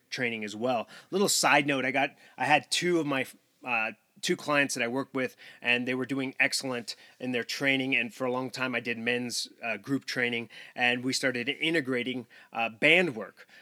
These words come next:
Now, I, I didn't necessarily trust the <laughs> guys, um, because of their experience with the band, so they wouldn't run behind a person. So I would just generate,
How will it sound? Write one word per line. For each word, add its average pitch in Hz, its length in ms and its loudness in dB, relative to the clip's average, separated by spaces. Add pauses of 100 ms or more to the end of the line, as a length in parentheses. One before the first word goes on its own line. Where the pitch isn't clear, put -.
Now, 123 360 -2
I, 123 260 0
I 139 60 2
didn't 143 280 0
necessarily 135 600 -2
trust - 480 0
the 127 80 -4
<laughs> 127 320 0
guys, 143 280 2 (300)
um, 123 340 -2
because 120 220 -4
of 123 140 -2
their 123 140 0
experience 143 680 2
with 127 80 -6
the 120 80 -4
band, 147 360 4
so 139 180 0
they 135 120 0
wouldn't 135 380 -2
run 135 380 0 (280)
behind 156 460 0
a 117 60 -2
person. 123 400 -2
So 135 100 -4
I 127 60 0
would 135 120 -2
just 123 220 -4
generate, 139 540 2